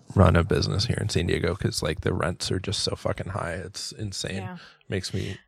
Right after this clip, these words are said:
Speaker 1: really
Speaker 2: I was,
Speaker 1: sad.
Speaker 2: uh,
Speaker 1: Um, <clears throat>
Speaker 2: I was
Speaker 1: yeah.
Speaker 2: at a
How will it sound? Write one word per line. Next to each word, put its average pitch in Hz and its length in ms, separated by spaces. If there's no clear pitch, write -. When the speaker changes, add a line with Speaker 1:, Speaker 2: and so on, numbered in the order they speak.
Speaker 1:
really 104 280
Speaker 2:
I 269 120
was, 302 140
Speaker 1:
sad. - 200
Speaker 2:
uh, 220 240
Speaker 1:
Um, 98 320
<clears throat> - 240
Speaker 2:
I 254 80
was 277 100
Speaker 1:
yeah. - 80
Speaker 2:
at 370 80
a 320 120